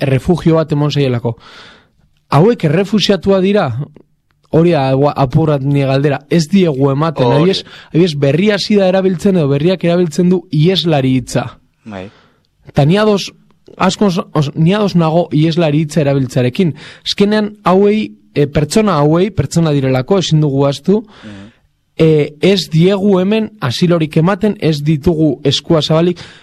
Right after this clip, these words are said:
Speaker 1: Hau da, errefuxiatu izateko bi parteen arteko, bi aldeen arteko, en, em, adostasuna edo go-, edo egon behar da. Ni guda batetik iesi noa, eta zuk guda dagoenez,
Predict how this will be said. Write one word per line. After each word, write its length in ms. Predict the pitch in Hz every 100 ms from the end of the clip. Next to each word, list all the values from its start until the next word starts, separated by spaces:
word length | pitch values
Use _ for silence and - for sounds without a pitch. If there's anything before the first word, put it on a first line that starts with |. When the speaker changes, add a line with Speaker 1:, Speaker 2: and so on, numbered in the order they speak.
| -
Speaker 1:
Hau 140 | 165
da, 140 | 160 -
errefuxiatu 500 | 151 151 - 196 196
izateko 340 | 196 196 208 196
bi 240 | 147 190
parteen 640 | - 160 143 - 190 170 160
arteko, 420 | 147 - 185 165
bi 180 | 151 190
aldeen 260 | 170 175
arteko, 420 | 165 147 180 202 196 - _ _
en, 460 | - 147 143 143 - 143
em, 460 | 147 139 143 143 - -
adostasuna 800 | 160 160 202 - 170 - 165 156 139
edo 120 | 139
go-, 160 | 143 -
edo 200 | 147 151
egon 220 | 147 147
behar 140 | 139 131
da. 160 | 127 -
Ni 320 | 165 165 127 - - _ _ _ 143
guda 260 | 147 143
batetik 360 | 127 143 139 113
iesi 320 | 127 135 -
noa, 240 | 147 202 330 - _ _ _ _ _ _ _ _
eta 240 | _ 135
zuk 220 | 117 170 127
guda 280 | 123 156 135 127
dagoenez, 640 | 135 160 165 214 247